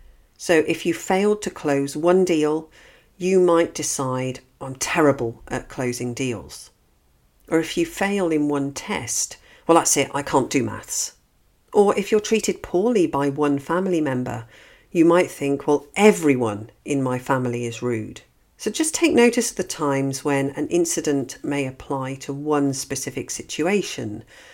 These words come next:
and try not to spread it then into all areas of life.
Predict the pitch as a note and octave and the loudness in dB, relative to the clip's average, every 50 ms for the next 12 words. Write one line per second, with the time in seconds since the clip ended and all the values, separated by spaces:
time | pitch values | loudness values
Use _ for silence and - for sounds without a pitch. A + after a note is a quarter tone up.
0 | - - _ _ _ _ - D#3 D3+ D#3 - - F3 F3+ G3 G3+ G3 F3 - - | -20 -20 _ _ _ _ -6 -6 -6 -4 -2 -2 0 2 2 2 2 0 0 -2
1 | - D#3+ - - - - F3+ D#3+ D3+ D3+ C#3+ C#3 C#3 - - - - C3+ C3+ C3 | -6 -6 -6 -8 -6 -4 -4 -2 0 2 0 0 -2 -6 -14 -12 -10 -8 -6 -6
2 | C3 - C#3+ C#3 C#3 - C3+ - - - C#3 C#3 C#3 C3+ C3+ A#2+ - B2+ B2+ B2+ | -6 -8 -8 -8 -8 -10 -12 -14 -10 -6 -4 -2 -2 -2 -4 -6 -6 -6 -6 -6
3 | B2+ B2+ B2 B2 B2 - - A2+ - C3+ B2+ A2+ G2+ G2 F#2+ - - - _ _ | -6 -8 -8 -10 -10 -10 -12 -10 -8 -8 -8 -8 -8 -10 -16 -20 -20 -20 _ _